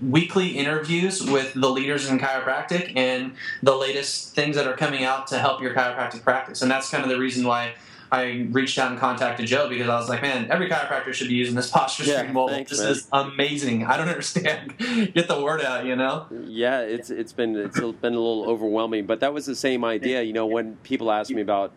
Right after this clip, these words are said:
Speaker 2: the app, and, and Fred knows, it was basically a way of, I knew we had to use something that was quick and would get people's attention, but it was really made as a,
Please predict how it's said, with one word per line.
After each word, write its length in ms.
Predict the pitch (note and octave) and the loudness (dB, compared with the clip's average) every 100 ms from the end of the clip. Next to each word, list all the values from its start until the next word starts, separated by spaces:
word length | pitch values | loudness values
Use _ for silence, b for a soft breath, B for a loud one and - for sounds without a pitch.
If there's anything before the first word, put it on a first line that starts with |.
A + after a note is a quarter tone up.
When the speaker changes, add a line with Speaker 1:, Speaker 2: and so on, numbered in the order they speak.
| - | -10
Speaker 2:
the 180 | G#2 G2+ | -4 0
app, 280 | A2+ B2+ - | 2 0 -2
and, 260 | G2 G2 | -4 -4
and 180 | G2 G#2+ | -4 -6
Fred 320 | F#2 C3+ E3+ | -2 0 0
knows, 420 | B2 G2+ F#2+ G2 - B B B - | -2 -2 -2 -4 -10 B B B -2
it 120 | D#3+ | 0
was 180 | G#3 G#3+ | 0 0
basically 540 | C#3 C#3 - C#3 C3+ | -2 -2 0 2 2
a 100 | B2 | 0
way 300 | A#2+ B2 C3 | 0 0 0
of, 300 | B2+ A#2+ - | -2 -4 -2
I 160 | - C3+ | 0 2
knew 120 | C#3+ | 2
we 120 | D3+ | 0
had 260 | D3 C#3 A2+ | 0 -2 0
to 180 | A#2+ A2+ | -2 -2
use 260 | B2 B2 A#2 | 0 0 2
something 580 | C3+ C3 C#3 C3 A#2+ G#2+ | 2 2 2 0 0 0
that 140 | A2+ | 0
was 140 | F#2+ | 0
quick 340 | - - C3 B2+ | -2 2 2 2
and 160 | A#2+ | 0
would 80 | A2+ | 0
get 180 | G#2 A2+ | 0 -2
people's 300 | A#2 B2 G#2 | 0 -2 -2
attention, 480 | F#2+ B2 B2+ - G#2+ | 0 0 0 0 0
but 80 | G#2+ | 0
it 40 | |
was 180 | G#2 A2 | 0 0
really 200 | D#3+ D3+ | 0 2
made 220 | B2 A#2+ | 0 0
as 140 | A2 | 0
a, 180 | A2 G2 | 0 0